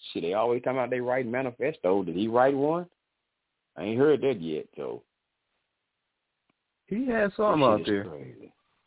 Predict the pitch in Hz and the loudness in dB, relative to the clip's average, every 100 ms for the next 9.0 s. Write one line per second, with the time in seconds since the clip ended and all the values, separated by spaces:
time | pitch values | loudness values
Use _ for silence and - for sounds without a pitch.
0 | _ _ - - 190 123 120 120 120 185 | _ _ 2 6 8 8 6 4 0 -4
1 | - 190 165 - 175 165 - 147 - - | 0 0 0 -2 -2 -2 -4 -6 -10 -2
2 | 156 135 175 - 165 - 156 156 143 127 | 0 0 -2 -2 -2 -2 -2 -2 -4 -6
3 | 135 127 - - - _ _ _ _ 135 | -6 -8 -12 -20 -20 _ _ _ _ -2
4 | 131 - - 156 170 98 95 - 113 107 | -2 -2 2 4 6 4 0 0 4 4
5 | 101 73 - - _ _ - 120 151 135 | 4 -2 -10 -16 _ _ 0 2 2 2
6 | 143 165 127 117 131 151 76 - - _ | 2 2 2 2 2 0 -2 -8 -20 _
7 | _ _ _ _ _ _ _ - 101 135 | _ _ _ _ _ _ _ -12 -8 -8
8 | 147 131 127 123 165 165 - 76 139 113 | -2 0 0 2 2 4 2 0 -6 -10